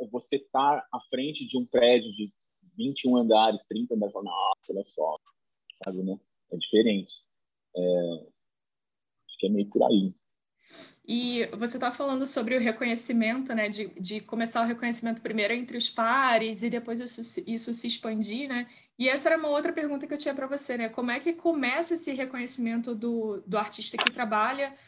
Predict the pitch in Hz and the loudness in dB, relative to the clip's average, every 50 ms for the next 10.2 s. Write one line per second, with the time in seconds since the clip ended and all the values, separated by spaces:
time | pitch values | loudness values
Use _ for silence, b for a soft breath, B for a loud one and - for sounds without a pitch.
0 | b b b _ - 214 208 220 214 196 214 214 240 269 285 277 262 240 220 208 | b b b _ -6 -4 0 0 0 0 0 -2 -2 -2 -2 -2 -2 0 0 0
1 | 196 190 190 - - 202 208 - - - - - 220 233 226 247 254 - - - | -2 -2 -6 -6 -6 -6 -6 -6 -6 -8 -6 -4 -4 -6 -6 -6 -10 -14 -10 -8
2 | 262 254 254 - _ _ _ _ _ - 220 226 226 220 214 - 214 202 - 185 | -8 -8 -8 -12 _ _ _ _ _ -8 -6 -4 -4 -4 -6 -6 -6 -8 -8 -8
3 | - _ - 202 180 214 208 - - 214 220 247 240 220 233 226 214 208 202 214 | -14 _ -14 -12 -8 -6 -6 -6 -4 -4 -4 -4 -2 -2 0 0 0 0 0 0
4 | 254 269 247 233 226 233 233 220 226 220 208 202 208 214 233 226 220 208 202 208 | 0 -2 -2 -4 -4 -4 -2 -2 -2 0 0 -2 -2 -2 0 0 0 0 0 -2
5 | 220 226 262 247 254 247 - - 247 240 226 240 233 233 240 233 - - 220 233 | -2 -2 -2 -4 -6 -6 -8 -8 -6 -6 -4 -4 -4 -4 -6 -8 -8 -4 -4 -2
6 | 220 226 226 226 - 247 240 214 202 208 214 233 240 226 226 214 214 208 214 220 | -2 -2 -4 -4 -4 -4 -4 -2 -2 -2 -2 -2 -2 -4 -4 -4 -4 -6 -6 -6
7 | - 226 220 240 240 226 214 226 226 214 214 233 226 214 202 202 196 196 190 190 | -8 -6 -4 -2 -4 -2 -2 -2 0 0 0 -2 -2 -2 -2 -4 -4 -4 -2 -2
8 | 190 185 190 185 185 196 185 b b b b b _ _ _ _ _ _ _ - | -2 -2 -2 -2 -4 -6 -8 b b b b b _ _ _ _ _ _ _ -4
9 | 190 - 202 202 202 190 190 196 190 190 220 220 208 214 214 220 208 208 202 - | -2 0 2 2 2 0 0 -2 -2 2 4 4 8 8 8 8 6 2 -4 -4
10 | - - - - | -6 -6 -6 -8